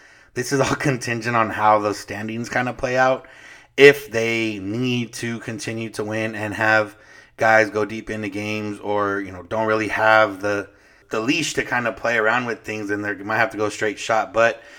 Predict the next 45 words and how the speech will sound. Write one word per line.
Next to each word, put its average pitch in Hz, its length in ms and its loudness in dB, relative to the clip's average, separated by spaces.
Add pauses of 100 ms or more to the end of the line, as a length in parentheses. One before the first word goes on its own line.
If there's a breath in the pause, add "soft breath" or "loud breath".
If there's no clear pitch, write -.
(160 loud breath)
if - 60 -20
they 123 120 4
are 143 140 10
close 139 260 2
enough, 131 320 4
within 127 240 -2
a 131 60 -2
game, 123 680 -4
up 117 240 0
a 120 60 -2
game, 117 340 -4
whatever 113 320 0
the 113 80 -6
case 110 320 -10
is, 107 440 -8 (340 loud breath)
in 127 140 -6
first 117 340 -2
place, 107 420 -2
then 107 220 -6
they 107 100 -2
can 104 400 -10
maybe 113 260 -4
play 117 200 -2
around 110 220 0
with 107 100 -6
a - 20 -8
little 107 160 -4
bit 110 180 -2
more. 107 360 -4 (260 loud breath)
Like 110 80 -6
I - 40 -12
said, 110 120 -6
they 104 60 -8
do 113 160 -6
have 123 180 2
four 123 180 0
off 117 220 6
days 113 220 -6
in 110 80 -6
September, 143 600 0
which 127 220 -2
is 104 100 -10
good 120 280 -6
for 110 160 -4
them, 117 400 -6